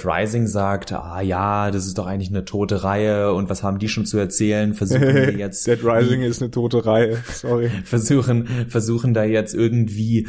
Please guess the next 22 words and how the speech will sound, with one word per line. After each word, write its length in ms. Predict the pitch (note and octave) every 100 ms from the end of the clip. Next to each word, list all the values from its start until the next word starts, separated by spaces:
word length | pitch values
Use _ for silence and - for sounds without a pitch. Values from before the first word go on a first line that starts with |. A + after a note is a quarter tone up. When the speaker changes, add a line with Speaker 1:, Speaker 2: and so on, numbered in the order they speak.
| -
Speaker 1:
ein 100 | G#2+
bisschen 280 | A2 A#2 A2+
Erfolg 480 | G2+ F#2 F#2+ G#2+ G#2+
abzuknapsen 840 | G#2 - - - G2+ G2+ - G#2+ G2+
und 120 | F#2
ja, 380 | F2+ G2 G#2 G#2
Final 300 | - G2+ G#2
Fantasy 320 | G#2 G2 G#2
fünfzehn 560 | A2 G#2+ - G#2+ G2
schon 200 | F#2 G#2
ziemlich 320 | F#2+ G#2 F#2+ G2
jämmerlich, 540 | F#2 G#2 G2 G2+ -
dass 220 | G2+ F2+
ihr 80 | G#2
die 140 | G#2
Aufmerksamkeit 840 | - G2 G#2 G2 - G2+ G2 F#2+ F#2+
von 120 | G2+
Red 160 | G2 G2
Dead 120 | G2+
Redemption 460 | G2 F#2 F#2 - G2+
klauen 400 | - F#2+ F#2+ G2
wollt, 360 | G2 G2 G2